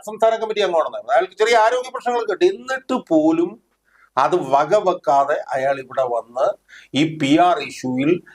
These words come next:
പിണറായി വിജയനോട് ചോദ്യങ്ങൾ പരസ്യമായി ഉയർത്തി. അയാൾ ഇതിനു മുമ്പ് ചോദ്യങ്ങൾ ചോദിക്കുന്ന ആളാണ്, നിരന്തരമായിട്ട് എനിക്കറിയാവുന്ന ആൾ. ഉയർത്തിയിട്ടുണ്ടെങ്കിൽ അത്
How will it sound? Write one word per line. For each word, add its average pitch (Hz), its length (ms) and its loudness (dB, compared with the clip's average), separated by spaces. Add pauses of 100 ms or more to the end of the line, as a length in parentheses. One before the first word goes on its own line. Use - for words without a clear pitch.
(220)
പിണറായി 143 340 2
വിജയനോട് 123 680 -2 (420)
ചോദ്യങ്ങൾ 190 640 4
പരസ്യമായി 135 580 0
ഉയർത്തി. 120 240 -2
അയാൾ 165 140 4
ഇതിനു 240 160 2
മുമ്പ് 262 180 -2
ചോദ്യങ്ങൾ 277 360 2
ചോദിക്കുന്ന 269 300 2
ആളാണ്, 220 300 4 (280)
നിരന്തരമായിട്ട് 226 420 2
എനിക്കറിയാവുന്ന 196 440 2
ആൾ. 85 100 -6 (560)
ഉയർത്തിയിട്ടുണ്ടെങ്കിൽ 151 840 0 (320)
അത് 127 300 2